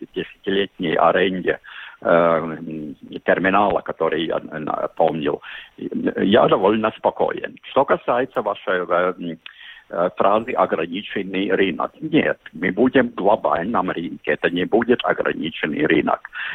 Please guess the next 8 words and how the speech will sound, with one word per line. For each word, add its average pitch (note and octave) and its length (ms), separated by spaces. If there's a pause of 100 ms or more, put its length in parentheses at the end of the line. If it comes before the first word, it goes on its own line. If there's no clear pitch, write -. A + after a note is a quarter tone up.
И, F#2 260
э, F#2+ 300
м, F#2 360 (320)
цена B2+ 280
будет G#2+ 360
от-, - 320
отражаться, D#2+ 840 (380)
э, D#2+ 260